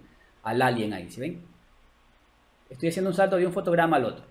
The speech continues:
Por eso la información para Manovich hace esa diferenciación, que en lo análogo la información es de manera continua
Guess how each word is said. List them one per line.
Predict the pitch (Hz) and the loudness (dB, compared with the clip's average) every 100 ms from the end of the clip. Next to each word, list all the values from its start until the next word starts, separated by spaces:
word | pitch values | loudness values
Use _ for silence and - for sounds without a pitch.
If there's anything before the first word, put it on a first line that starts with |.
| _ _ _ _ _ _ _ _ _ _ - | _ _ _ _ _ _ _ _ _ _ 0
Por | 175 | 2
eso | 214 247 | 4 2
la | 220 | 0
información | 196 175 147 135 190 | 0 0 0 -2 -4
para | 170 131 | 0 0
Manovich | 120 117 170 143 117 110 | 0 0 0 0 -2 -4
hace | 139 143 160 | -4 -2 -4
esa | 156 160 131 | 0 2 2
diferenciación, | 120 123 127 120 113 107 - 175 127 113 | 0 -2 -2 -2 -6 -10 -4 -2 -2 -2
que | |
en | 123 120 | -6 -4
lo | 117 | -4
análogo | 139 185 143 110 107 | -2 -2 -2 -4 -4
la | |
información | 107 104 107 107 107 135 139 135 | -6 -10 -10 -10 -8 -6 -6 -6
es | 127 127 | -8 -6
de | 120 | -4
manera | 123 131 131 | -2 -2 -2
continua | 135 127 127 185 165 107 101 101 - | -2 -4 -4 -6 -4 -4 -6 -10 -14